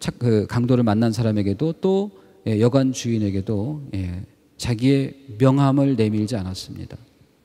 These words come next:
우리는 처음 보는 사람인데 무조건 명함 주거든요.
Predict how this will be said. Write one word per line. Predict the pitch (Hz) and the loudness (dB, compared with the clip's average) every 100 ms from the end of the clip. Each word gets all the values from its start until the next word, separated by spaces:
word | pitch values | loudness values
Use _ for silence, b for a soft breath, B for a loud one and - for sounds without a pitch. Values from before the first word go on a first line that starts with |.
| _ _ _ _ - | _ _ _ _ 0
우리는 | 143 151 165 160 - B B B B B | 4 6 6 2 -4 B B B B B
처음 | - 208 190 | -4 -2 2
보는 | 175 160 | 4 4
사람인데 | 143 135 135 | 4 2 0
무조건 | 117 123 131 | 0 2 4
명함 | 107 107 107 | 4 2 0
주거든요. | - 92 90 90 85 | -2 -4 -4 -6 -10